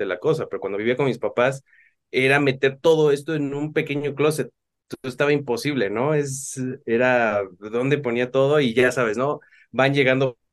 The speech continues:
paquetes y me dicen, "¿Y ahora qué compraste? ¿Y ahora qué compraste? ¿Y ahora qué compraste?", ¿no? Y, y, pues, la clásica, ¿no? Deberías de comprarte otra cosa en lugar de camisetas de fútbol, pero de verdad se vuelve un vicio.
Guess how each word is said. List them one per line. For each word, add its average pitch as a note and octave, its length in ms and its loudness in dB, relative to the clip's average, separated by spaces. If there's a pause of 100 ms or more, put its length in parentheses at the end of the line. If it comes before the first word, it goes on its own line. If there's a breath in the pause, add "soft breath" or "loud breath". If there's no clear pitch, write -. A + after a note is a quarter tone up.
(120)
paquetes A#2 440 -2
y A2 40 -6
me G2 80 -6
dicen, G2 220 -6
"¿Y G2+ 60 -2
ahora B2+ 320 2
qué C3+ 100 -12
compraste? - 580 -12
¿Y G#2 120 -4
ahora D3 360 4
qué A#2+ 80 -12
compraste? - 500 -4 (120)
¿Y - 100 -2
ahora D3+ 300 0
qué A#2 100 -8
compraste?", F#2+ 520 -10
¿no? D#2 240 -14 (500)
Y, A#2+ 280 2 (100)
y, A#2+ 200 -2
pues, A2 180 -8
la A2 220 0
clásica, B2 500 2
¿no? C3+ 220 0
Deberías C3 280 2
de C#3+ 80 -6
comprarte A#2+ 440 -2
otra B2 260 -2
cosa B2 260 0
en A2+ 80 -4
lugar G2+ 260 -2
de F#2+ 320 -4
camisetas F#2 460 -10
de F#2 60 -14
fútbol, G#2 320 -6
pero C3 340 4 (460 loud breath)
de B2+ 320 4
verdad C#3+ 320 8
se D3 120 -4
vuelve D3+ 300 0
un E3+ 200 -2
vicio. C#3+ 540 -4